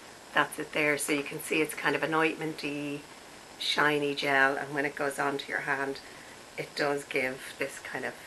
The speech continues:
shiny, you know, Vaseline type,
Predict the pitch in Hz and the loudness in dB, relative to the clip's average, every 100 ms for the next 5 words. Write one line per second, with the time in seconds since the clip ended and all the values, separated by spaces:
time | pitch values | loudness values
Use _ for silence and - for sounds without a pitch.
0 | - - - - - - - - - - | -16 -16 -18 -18 -18 -18 -18 -18 -18 -12
1 | - - 156 151 147 147 - - - - | -8 -2 -2 -2 -4 -10 -14 -18 -18 -18
2 | - - - - - - - - - 170 | -18 -18 -18 -18 -18 -18 -18 -18 -10 0
3 | 147 131 - - - - 156 147 143 139 | 0 0 -6 -16 -8 6 6 8 2 0
4 | 135 - - - - | 0 -6 -8 -8 -8